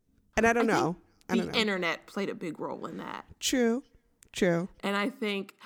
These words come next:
Speaker 2: I still think, though, because, like, like, I'm embarrassed to say I read those <laughs> alien books. I don't, th-, I still think, like, it's the same. I think the reason Shades of Grey and this book was popular was 'cause it was just titillating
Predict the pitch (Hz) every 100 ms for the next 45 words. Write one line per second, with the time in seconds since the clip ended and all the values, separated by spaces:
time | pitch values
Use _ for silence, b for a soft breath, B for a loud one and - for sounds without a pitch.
0 | B B 294 311 - 392 381 330 269 247
1 | 226 208 214 226 220 202 190 - _ _
2 | _ _ _ _ 220 214 - 262 302 226
3 | 190 170 185 196 - 180 165 170 170 175
4 | 160 139 175 - - _ _ _ - 294
5 | 214 208 208 190 - 190 190 226 214 254
6 | 277 - 233 233 302 320 - 285 - 226
7 | 214 - b b b b b b _ -
8 | 233 - - 214 311 277 226 277 277 277
9 | 220 226 240 254 247 233 - - - 247
10 | 226 233 214 202 233 233 202 196 214 233
11 | 220 208 220 254 277 233 202 196 202 208
12 | 196 196 202 208 214 214 - 202 180 175
13 | 180